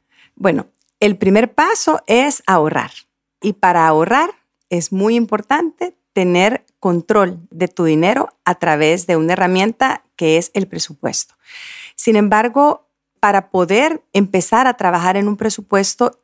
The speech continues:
y manteniéndonos en el tema de los ingresos, es bien importante que sepamos cuáles son nuestros ingresos actuales. Es decir, eh, si son ingresos lineales,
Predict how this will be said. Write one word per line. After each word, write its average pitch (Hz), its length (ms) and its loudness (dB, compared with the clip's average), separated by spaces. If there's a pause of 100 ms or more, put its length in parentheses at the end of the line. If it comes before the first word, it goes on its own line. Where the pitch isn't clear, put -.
y 185 140 -4
manteniéndonos 185 1000 -2
en 185 140 -4
el 151 160 -4
tema 185 260 0
de 196 100 0
los 208 120 -2
ingresos, 208 600 -2 (400)
es 208 280 -2
bien 233 240 4
importante 233 840 -2 (440)
que 214 320 2
sepamos 220 960 -2
cuáles 269 640 0
son 226 320 0
nuestros 226 400 -4
ingresos 175 540 -4
actuales. 190 760 -4 (920)
Es 180 120 -2
decir, 262 460 0 (420)
eh, 170 400 2
si - 160 -4
son 190 200 2
ingresos 196 380 0
lineales, 233 800 0